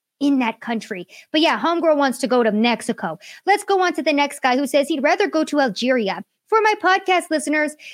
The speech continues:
uh, this man was clearly gay. What do you think happens to gay men in Algeria? They get thrown off of roofs. L G B T Q rights are not the same in, uh, Algeria as they are in America. And if this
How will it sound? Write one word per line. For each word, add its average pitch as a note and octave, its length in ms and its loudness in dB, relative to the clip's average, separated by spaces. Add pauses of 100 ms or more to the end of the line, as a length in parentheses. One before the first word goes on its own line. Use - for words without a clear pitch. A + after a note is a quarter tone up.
(140)
uh, E4+ 240 4
this G#4 220 0
man G#4 200 2
was F#4+ 140 0
clearly E4+ 460 0
gay. B3+ 360 2 (640)
What A4 160 2
do C#5 100 0
you A#4 180 6
think D#4+ 180 0
happens C4 560 0
to B3+ 240 -2
gay A#3 260 0
men G#3+ 360 -2
in A3+ 160 -2
Algeria? G#3 720 0 (580)
They D4+ 120 2
get G#4+ 200 0
thrown G4 240 2
off F4+ 220 2
of A#3 120 -2
roofs. D4 280 0
L D4+ 160 2
G D#4 120 -2
B E4+ 140 0
T D4+ 160 -2
Q F4 240 2
rights C#4+ 260 2
are C4 160 2
not C#4 280 2
the D#4+ 80 -2
same D#4+ 340 2
in, C4+ 80 2
uh, A#3+ 140 2 (360)
Algeria C#4 680 2
as C4 160 0
they C#4 160 4
are C#4 180 4
in B3 80 0
America. C#4+ 580 2 (200)
And C#4+ 100 0
if D#4 140 -4
this F4+ 260 -2